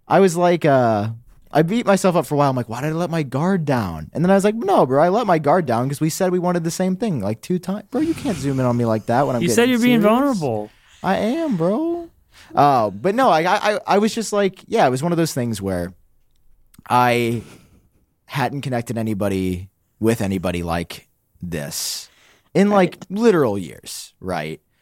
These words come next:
Speaker 3: Mm-hmm.
Speaker 1: And it was just, like, all these, like, boxes in my head that I wanted to check. Like, not all of them, but, like, the most I had had in, like, dating over the past year. I was like, "Yo, there it is. Like, it's right there in front of me. Like, we share so many of the same values.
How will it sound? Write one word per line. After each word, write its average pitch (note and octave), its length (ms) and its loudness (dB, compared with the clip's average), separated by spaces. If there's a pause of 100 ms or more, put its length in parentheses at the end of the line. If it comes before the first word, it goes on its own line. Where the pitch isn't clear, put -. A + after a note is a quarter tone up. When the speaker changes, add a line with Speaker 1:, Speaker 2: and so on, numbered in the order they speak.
Speaker 3:
Mm-hmm. F#3 300 -10
Speaker 1:
And G#2 600 0 (220)
it C3+ 140 4
was D3 160 2
just, D3 240 0
like, B2+ 360 0 (560)
all C#3+ 280 4
these, F3 180 0
like, D3 180 0
boxes A#2+ 460 -2
in A#2+ 80 -4
my G#2 140 -4
head G2+ 220 -6
that E2+ 80 -8
I F2 80 -6
wanted E2+ 260 -10
to D#2+ 80 -14
check. - 280 -18
Like, D#3 100 -10
not D#4 140 -2
all A#2 200 4
of F#2 80 -8
them, D#2 320 -12
but, D3+ 100 -8
like, G3 200 0
the G#3+ 80 2
most A3+ 380 0
I D3+ 100 6
had A2+ 100 -2
had F#2+ 260 -2
in, E2 140 -6
like, E2 160 -8 (180)
dating F#2+ 360 -10
over D#2+ 320 -12
the - 100 -16
past - 360 -14
year. C2 320 -14 (400)
I G2+ 100 -2
was F#2+ 120 -2
like, - 240 -8
"Yo, D#3 200 2 (100)
there A#2 180 0
it A#2+ 80 4
is. A2+ 160 0
Like, F#2+ 100 -6
it's G#2+ 140 -10
right A2 380 0
there G2 220 0
in E2+ 100 -6
front D#2 260 -8
of A#1 60 -16
me. A#1 260 -18
Like, F#2+ 140 -10
we G2 80 -6
share G2+ 240 -6
so D#3 320 2
many D3+ 160 2
of C3 80 0
the C3+ 80 0
same A#2 300 -2
values. D2 680 -6